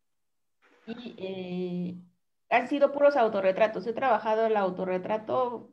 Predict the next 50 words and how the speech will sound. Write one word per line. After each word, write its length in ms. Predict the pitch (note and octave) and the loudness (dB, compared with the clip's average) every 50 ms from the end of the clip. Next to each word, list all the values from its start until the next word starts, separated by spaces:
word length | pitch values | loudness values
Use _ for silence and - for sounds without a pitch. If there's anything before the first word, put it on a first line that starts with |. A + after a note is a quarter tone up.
| _ _ | _ _
desde 720 | _ G3+ G3+ G3 G3+ G3 F#3 F3+ F3 F3 F3 F3 F3 F3 F3 | _ -14 -14 -14 -12 -10 -8 -6 -4 -4 -4 -4 -6 -6 -8
que 60 | F3+ | -8
inicié 680 | F3+ F3+ F3 F3 F3 F#3 G3+ - F#3+ F#3 F3+ - G3+ G#3 | -6 -6 -4 -6 -6 -8 -8 -10 -10 -10 -10 -12 -14 -16
en 100 | G#3 G#3 | -12 -10
la 80 | G#3+ | -10
estenopeica, 560 | G#3+ A3 G#3+ F#3 F3+ F3+ F3+ G3 G3+ G3+ G#3 - | -10 -10 -12 -14 -14 -14 -14 -14 -16 -16 -16 -18
o 40 | |
sea, 340 | G3 G#3 F3+ F#3 F#3 - - G#3 - - | -18 -14 -10 -8 -8 -8 -8 -10 -12 -10
de 140 | - - A3 | -4 -2 0
un-, 180 | A3+ B3 B3 - | 0 0 -2 -4
es 120 | A3+ A3+ | -2 0
como 240 | A#3+ A#3 A#3 A#3 A#3 | 0 0 0 0 -2
empecé 320 | A#3 A#3 B3 A#3+ - C#4+ C#4+ | -2 -2 0 0 2 2 2
también 320 | C#4+ C#4 C4+ C4+ C#4+ C#4 | 2 0 0 0 -2 -2
a 40 | C#4 | -2
hacer 220 | C#4 C#4 C4 - | -4 -6 -6 -4
paisaje, 800 | - B3+ A#3+ A#3+ - D4+ D#4 D#4 D4+ D#4 D#4 D4 C#4+ C#4+ C#4+ D4 - _ _ _ _ _ _ | -2 -2 -2 0 2 2 4 4 4 2 0 -2 -2 -2 -2 -6 -10 _ _ _ _ _ _
pero 140 | - A3+ A#3 | 4 6 6
al 80 | A#3 | 6
final 300 | A#3 B3 A#3+ C#4+ D4 D4 | 4 4 2 2 4 6
todo 200 | D4+ D4+ D4+ D4+ | 6 8 8 8
me 100 | D4 C4+ | 6 6
regresa 360 | A#3 A3 G#3 G#3+ A3 A3 C4 | 6 6 4 4 2 4 4
al 120 | A#3 A3+ G#3 | 4 4 4
autorretrato. 800 | G3 G3 F#3+ G3 G3 G3 F#3+ F#3+ - A3 G#3 G#3 G3+ F#3+ G3 | 4 2 0 -2 -2 0 0 0 2 2 0 0 -2 -4 -6
Justo 340 | G3+ A3 A3+ A3+ - A3+ A3 A3 | -4 -6 -8 -6 -2 0 2 4
en 260 | G#3+ G#3 G3+ G3+ G3 | 4 2 0 -2 -4
el 140 | G3 F#3+ G3 | -6 -6 -6
dos 160 | G3 G3 G3 | -6 -6 -6
mil 160 | G#3 G#3+ G#3+ | -6 -4 -4
nueve 300 | G#3+ A3+ A3+ A3+ A3+ A3+ | -4 -2 -2 0 0 0
hice 180 | A3 A3+ A3+ A3+ | -2 -2 -6 -8
una, 360 | G#3+ G#3+ G#3 G3+ G3 G3+ G3+ _ _ _ _ _ _ _ _ _ - | -10 -10 -10 -10 -12 -14 -16 _ _ _ _ _ _ _ _ _ -8
eh, 480 | F#3+ F#3+ F#3+ F#3 F3+ F3+ F3+ F3+ - - | -4 -2 -2 -2 -2 -4 -6 -8 -14 -14
este, 760 | - F#3 F#3 F#3 F#3 F#3+ G3 F#3+ F#3+ - - - - E3+ F3 | -6 -2 -2 0 0 0 -2 -6 -8 -12 -16 -12 -10 -8 -6
pequeña 340 | F3+ G3+ - A#3 A#3+ B3 A#3+ | -6 -2 0 2 2 2 2
serie 220 | A#3+ C4+ A#3 A#3 A3+ | 0 0 0 0 -2
que 60 | - | -2
se 120 | - G#3+ | -4 -6
llamaba 200 | F#3+ G3 G3 G#3+ | -6 -2 -2 -2
Acciones 340 | G#3+ G#3 - G#3+ G#3 G#3+ G#3 | -2 -2 -4 -6 -6 -6 -6
Cotidianas, 580 | - G3+ F#3 F#3+ F#3+ G3 G3 G3 G#3 G#3+ G#3 G#3+ | -8 -8 -6 -4 -4 -4 -2 -2 -4 -4 -6 -6
que 100 | - G3+ | -6 -4
era 160 | G3+ G3+ G3+ | -2 0 0
retratarme 680 | G3 F#3+ F#3 F3+ F3+ F3 F3 F3 G3 F#3+ G3 G3+ G#3 | 0 -2 -4 -4 -6 -8 -6 -6 -4 -4 -4 -4 -4
en 60 | G3+ G3 | -4 -6
estenopeica 680 | G3 - F#3 F#3 F3+ F3+ F#3 F#3 F#3 F#3 F#3+ F#3+ F#3 | -8 -8 -8 -8 -8 -6 -6 -8 -8 -8 -8 -8 -6
dentro 300 | F#3 F#3+ F#3+ F#3 G#3 G3+ | -6 -6 -6 -6 -6 -6
de 160 | G3 F#3+ F#3 | -4 -4 -4
mi, 500 | F3+ F3+ F3+ F3+ F3+ F3 F3 E3+ F3 F3 | -4 -4 -4 -4 -4 -4 -6 -8 -10 -14